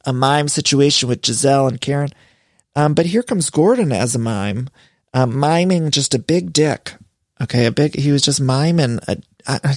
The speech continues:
did you guys, I, I don't know how else to explain it. I don't know if he actually called it a dick, but he kept being like, "Eddie, look." And then he would, like, mime a big dick, like, and Gordon, what the fuck? And he's sixty-eight years old,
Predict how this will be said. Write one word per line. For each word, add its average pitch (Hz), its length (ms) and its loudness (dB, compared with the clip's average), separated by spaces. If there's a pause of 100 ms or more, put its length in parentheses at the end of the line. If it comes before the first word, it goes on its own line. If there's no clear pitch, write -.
did 160 160 -2
you 160 80 2
guys, 165 320 0 (440)
I, 143 200 -4 (440)
I 185 60 -2
don't 202 120 2
know 180 60 4
how 165 100 2
else 151 120 0
to 123 100 -4
explain 117 440 -2
it. 73 120 -6 (240)
I 135 140 0
don't 143 120 0
know 135 80 0
if 127 100 -4
he 131 120 0
actually 123 360 -2
called 123 320 -2
it 143 80 0
a 151 40 -2
dick, 151 300 -2
but - 80 -6
he 110 60 -4
kept - 160 -4
being 120 100 -2
like, 82 240 -8
"Eddie, 175 240 2
look." 151 380 0
And 135 120 -4
then 139 80 0
he 135 60 0
would, 120 120 -2
like, 104 200 -6
mime 123 320 -4
a 98 80 -4
big - 260 -2
dick, 123 380 -4
like, - 220 -10 (1500)
and 135 440 0 (160)
Gordon, 147 560 -4 (260)
what 143 160 -4
the 156 80 -6
fuck? - 420 -8 (280)
And 151 180 2
he's 165 160 0
sixty-eight 202 500 2
years 160 220 0
old, 175 380 2